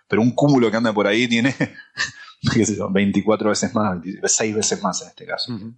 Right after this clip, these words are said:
Speaker 2: ujú, exactamente. Eso pensé yo también, ¿no? Que es un buen ejemplo de esto y, y quizás, eh, uno se plantea la diferencia, ¿no? Entre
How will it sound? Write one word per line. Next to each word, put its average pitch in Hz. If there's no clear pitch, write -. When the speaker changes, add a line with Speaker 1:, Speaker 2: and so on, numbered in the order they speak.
Speaker 2:
ujú, 117
exactamente. 117
Eso 123
pensé 135
yo 127
también, 123
¿no? 135
Que 131
es 107
un 120
buen 123
ejemplo 123
de 135
esto 139
y, 117
y 147
quizás, 160
eh, 208
uno 147
se 160
plantea 151
la 131
diferencia, 139
¿no? 156
Entre 131